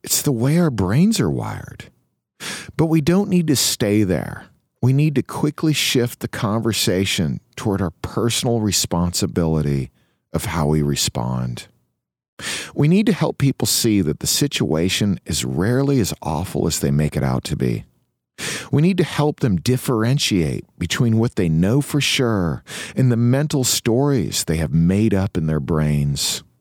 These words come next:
We need to help people see that they play a part in it regardless of the circumstance. Maybe the only part they play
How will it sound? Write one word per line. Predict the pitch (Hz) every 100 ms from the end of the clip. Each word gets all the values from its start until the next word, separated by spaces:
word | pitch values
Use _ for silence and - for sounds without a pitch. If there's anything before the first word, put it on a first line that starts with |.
| _ _ _ - - - -
We | 147
need | 202
to | 220
help | - 165 -
people | - 151 - 117
see | - 143 139 135
that | 87 -
they | 101
play | - - 98 135
a | 160
part | - - 151 165
in | 127
it | 82 - -
regardless | 90 101 - 123 170 170 151 139
of | 92
the |
circumstance. | - 104 80 80 - 90 76 60 - - - _ _ - - - -
Maybe | - 113 139 170 175 175
the | 147 -
only | - 123 151 156 151
part | - 127 117 -
they | 117
play | 117 - 87 117 120 87